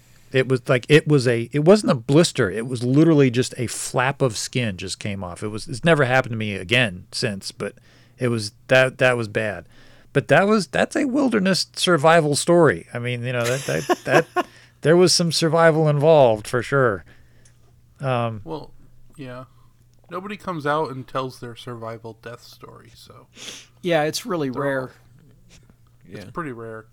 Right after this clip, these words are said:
Speaker 2: It's,
Speaker 1: That's
Speaker 2: it's
Speaker 1: true.
Speaker 2: often made up by people that just find the corpse, and who knows how accurate it is.
Speaker 1: So, so a little side note to that story. Uh,
Speaker 2: <laughs>
Speaker 1: I, I, I was on the fencing team when I was in college at Rutgers,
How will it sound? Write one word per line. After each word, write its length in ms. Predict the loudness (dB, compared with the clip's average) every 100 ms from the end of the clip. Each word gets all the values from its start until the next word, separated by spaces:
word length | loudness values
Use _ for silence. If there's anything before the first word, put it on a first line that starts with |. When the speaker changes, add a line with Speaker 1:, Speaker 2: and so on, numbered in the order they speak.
| _ -8
Speaker 2:
It's, 180 | -4
Speaker 1:
That's 120 | -2 -2
Speaker 2:
it's 120 | 2
Speaker 1:
true. 80 | 2
Speaker 2:
often 300 | 2 0 -2
made 220 | 0 0
up 220 | -2 -2
by 160 | -6 -6
people 360 | -8 -6 -6
that 120 | -8 -10
just 200 | -10 -6
find 240 | -8 -8
the 80 | -12
corpse, 540 | -12 -10 -10 -10 -12 -12 -8
and 160 | -4
who 140 | -2 -2
knows 260 | -2 -2 -2
how 180 | -2 -2
accurate 420 | -4 -6 -10 -10
it 80 | -10
is. 280 | -10 -10 -14 _ -20 _ -20 _ -20 -20 -20 -20
Speaker 1:
So, 380 | -6 0 2 0 -6
so 280 | -2 0 2
a 40 |
little 280 | 4 4 2
side 380 | 0 2 2 2
note 220 | -2 -4
to 80 | -4
that 160 | -4 -4
story. 560 | -8 -6 -4 -4 -8 -14 _ _ -20 -20 _ _ -20 -8
Uh, 400 | -2 0 0 -2 -4 -8 -10
Speaker 2:
<laughs> 480 | -10 _ -14 -6
Speaker 1:
I, 360 | 0 2 4 0 -6 -4
I, 160 | -2 -2 -2 0
I 80 |
was 180 | 2 2
on 220 | 0 0 0
the 180 | 0
fencing 460 | -2 0 0 -2 -4
team 480 | -4 -4 -4 -6 -10 -6
when 140 | -4
I 40 |
was 100 | -4
in 80 | -4
college 420 | -4 -2 -2 -2 -4
at 80 |
Rutgers, 580 | -2 -2 -2 -10 -10 -16